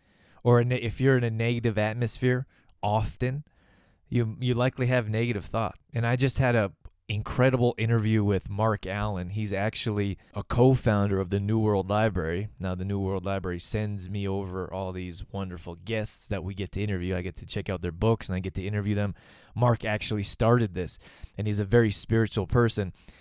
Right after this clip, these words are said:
And he talked about ta-, Tantra for the West and how our mindset is so powerful. Tantra really means living in the now, much like Eckhart Tolle talks about, but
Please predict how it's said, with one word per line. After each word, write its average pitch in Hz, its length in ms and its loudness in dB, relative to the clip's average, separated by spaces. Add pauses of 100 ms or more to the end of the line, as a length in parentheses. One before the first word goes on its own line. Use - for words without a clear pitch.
(140)
And 101 360 -4 (280)
he 123 140 0
talked 110 300 4
about 95 280 0
ta-, 110 260 -2 (100)
Tantra 110 420 -2
for 104 140 -6
the 92 100 -2
West - 480 -2 (440)
and 101 180 -4
how 107 180 0
our 104 120 4
mindset 107 680 -2
is 95 100 -4
so 107 240 0
powerful. 107 720 0 (140)
Tantra 123 400 2
really 107 240 2
means 101 260 -4
living 101 260 -4
in 98 120 -6
the 92 80 -6
now, 95 500 -8 (100)
much 92 360 -8
like 85 340 -10 (220)
Eckhart 92 420 -6 (160)
Tolle 87 300 -2
talks 85 300 -6
about, 80 260 -8 (280)
but 98 280 -2